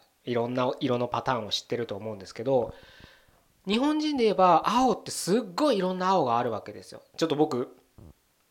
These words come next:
漢字で読めないぐらいいっぱい青があるわけです。なんか、なんか千色ぐらいの色鉛筆ありましたよね。ああいう感じで、いろんな青があるんですけど、それをじゃあ英語で言えばって言ったらただのブルーになっちゃうんですよ。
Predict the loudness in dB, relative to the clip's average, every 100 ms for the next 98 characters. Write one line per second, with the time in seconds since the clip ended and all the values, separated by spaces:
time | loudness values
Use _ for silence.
0 | _ -20 _ -2 -2 0 2 4 6 6
1 | 4 4 4 2 -2 0 4 4 2 -2
2 | -4 -10 -14 -16 -20 _ _ -6 -2 2
3 | 2 0 2 2 4 2 6 8 8 6
4 | 8 6 2 -4 -2 -4 -6 -4 -4 -4
5 | -8 -20 _ _ _ _ _ _ _ _
6 | _ _ _ 0 2 4 2 0 0 0
7 | 0 -4 -20 -8 -2 0 0 -2 0 2
8 | 2 2 0 -6 -10 -16 -16 -6 -2 -2
9 | -4 -14 -20 -20 -6 -2 2 2 4 2
10 | 0 -2 -2 -2 -2 -2 -2 -2 -2 -4
11 | -6 -4 -4 -4 -6 -4 -4 2 2 2
12 | 0 -6 -8 -14 -16 -20